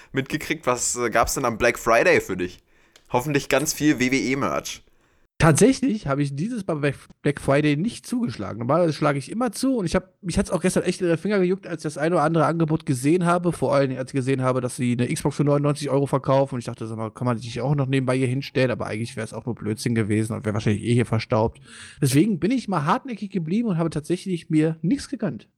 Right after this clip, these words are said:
Speaker 2: Oh, hast du dir was Schönes gegönnt?
Speaker 1: Ich hab mir auch nichts gegönnt, aber ich hab mir SmackDown gegeben und ich muss dir direkt widersprechen, wenn du sagst, SmackDown ist nicht reduziert aufgetreten. Ich hab mir SmackDown angemacht und es startet wieder,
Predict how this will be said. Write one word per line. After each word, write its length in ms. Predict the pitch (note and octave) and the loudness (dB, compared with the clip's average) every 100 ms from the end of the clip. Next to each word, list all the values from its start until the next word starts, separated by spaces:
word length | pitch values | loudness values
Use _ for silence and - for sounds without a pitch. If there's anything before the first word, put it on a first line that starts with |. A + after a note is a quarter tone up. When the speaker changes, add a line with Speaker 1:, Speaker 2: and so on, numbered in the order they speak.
| - | -8
Speaker 2:
Oh, 100 | - | -4
hast 160 | G#3+ | 0
du 60 | D4 | 4
dir 80 | F#3 | 4
was 100 | C#3 | 2
Schönes 220 | C3+ A#2 | 0 -2
gegönnt? 340 | A2 G2 A#2 _ _ _ - | -6 -10 -14 _ _ _ -4
Speaker 1:
Ich 120 | C3 | 0
hab 100 | D3+ | 0
mir 160 | C#3+ F#2+ | 2 2
auch 100 | D3+ | 2
nichts 280 | E3 D#3 - | 0 -4 -6
gegönnt, 420 | B2+ C#3 F3+ - | 2 2 2 2
aber 240 | B2 C3+ | 4 4
ich 100 | C#3 | 2
hab 80 | - | 0
mir 120 | C3 | -2
SmackDown 480 | - C#3+ E3+ C3+ A2+ | -2 -2 0 0 0
gegeben 500 | G2+ F#2+ G2 G#2+ C#3+ | -2 -2 0 0 0
und 240 | A2+ B2+ | -2 -4
ich 100 | B2 | -6
muss 140 | C3 C#3+ | -4 -4
dir 120 | B2 | -2
direkt 260 | C#3 B2 C3 | -2 -2 -2
widersprechen, 440 | A#2+ - B2+ C#3 | -2 -2 -6 -4
wenn 100 | B2+ | -6
du 40 | |
sagst, 300 | A2 A#2 A2+ | 0 0 0
SmackDown 320 | - A#2+ C3 B2 | -2 -2 -4 -6
ist 80 | |
nicht 160 | B2+ A2 | -6 -4
reduziert 400 | A#2 A2 A#2+ A2+ | -2 -2 0 2
aufgetreten. 680 | B2+ D3 F#2+ - G#2+ C3 D3 - - | 0 -2 -6 0 0 0 -6 -10 -6
Ich 80 | C3 | 0
hab 60 | |
mir 80 | C3+ | 0
SmackDown 400 | B2+ C#3 - A#2 | 2 0 0 2
angemacht 500 | A#2+ E3 A2 G#2+ D3+ - - | 2 2 4 4 2 -4 0
und 160 | C#3 | 2
es 100 | C#3+ | 4
startet 400 | - C3 D#3 D#3+ | 4 4 4 2
wieder, 220 | F3+ F3+ | 2 4